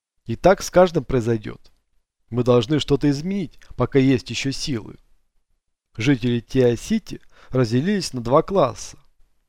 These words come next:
Чистые потребители и... Продолжала преподобная Алиса Терезия.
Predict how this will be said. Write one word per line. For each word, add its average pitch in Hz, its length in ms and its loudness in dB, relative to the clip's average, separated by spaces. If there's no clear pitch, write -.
Чистые 127 400 -4
потребители 117 840 -6
и... 220 220 -2
Продолжала 123 520 4
преподобная 120 720 0
Алиса 127 380 -2
Терезия. 139 640 0